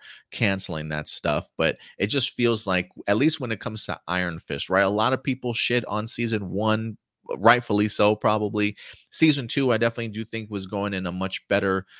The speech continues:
direction of establishing characters better. Uh, and I think they definitely had some potential for more to build off of it had we gotten it. But, um, we're not there anymore, and we'll see if, uh, these characters eventually return. But I, I've,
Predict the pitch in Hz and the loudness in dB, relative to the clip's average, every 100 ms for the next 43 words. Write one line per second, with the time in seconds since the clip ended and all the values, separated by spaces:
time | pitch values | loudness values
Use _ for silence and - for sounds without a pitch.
0 | - - 92 85 95 - 104 95 92 - | -8 0 2 4 2 0 -4 -2 -4 -2
1 | 87 92 101 - 95 - 85 85 - 107 | -2 0 -2 -2 -4 -4 -2 -2 -4 -6
2 | 101 107 107 107 107 - - - 90 85 | -2 0 2 0 -4 -10 -14 -4 -2 0
3 | 82 92 104 - 151 143 127 123 120 120 | -2 -2 -2 -4 -6 -2 0 0 0 0
4 | 120 120 110 110 101 - - 107 - 92 | -2 -2 -2 -4 -8 -8 -6 -4 -2 -4
5 | - 95 92 92 92 95 92 - 82 85 | -4 -2 -2 -2 -2 -2 -2 -6 -4 -2
6 | 90 - - 82 90 80 80 73 - - | -2 -4 -4 -2 -2 -4 -6 -6 -10 -20
7 | _ - 101 92 87 120 92 85 58 71 | _ -2 0 0 -2 -2 2 2 0 -4
8 | 65 - 80 - 80 82 80 82 76 64 | -6 -2 -4 -2 0 0 0 -4 -8 -4
9 | 92 107 117 127 127 131 127 131 127 127 | 0 2 2 0 -2 -2 -2 0 0 -2
10 | 123 _ - 73 82 95 - 104 101 - | -6 _ -8 -6 -4 -4 -2 0 0 0
11 | 90 82 92 - 82 82 85 - - - | 0 0 -6 -4 -4 -4 -6 -8 -12 -20
12 | _ - 82 85 - 82 80 - 82 76 | _ -6 -2 -2 -2 -4 -4 -6 -6 -4
13 | 80 98 107 139 | 0 4 6 4